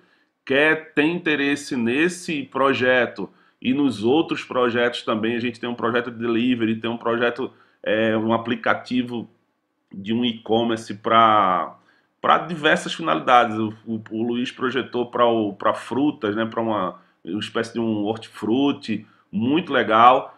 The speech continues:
Acessa o, o, o, o nosso, o nosso site aqui,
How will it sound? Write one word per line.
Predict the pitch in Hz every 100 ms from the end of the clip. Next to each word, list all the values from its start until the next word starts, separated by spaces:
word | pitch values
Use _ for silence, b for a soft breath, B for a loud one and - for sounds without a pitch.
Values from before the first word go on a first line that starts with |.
| -
Acessa | 113 120 - 135 147 156 -
o, | 143 123 110
o, | 123 120 110 113 110 104 101
o, | 101
o |
nosso, | 110 110 110 120 104 92 76 -
o | 107
nosso | 110 110 110
site | - 107 113 117 107
aqui, | - 131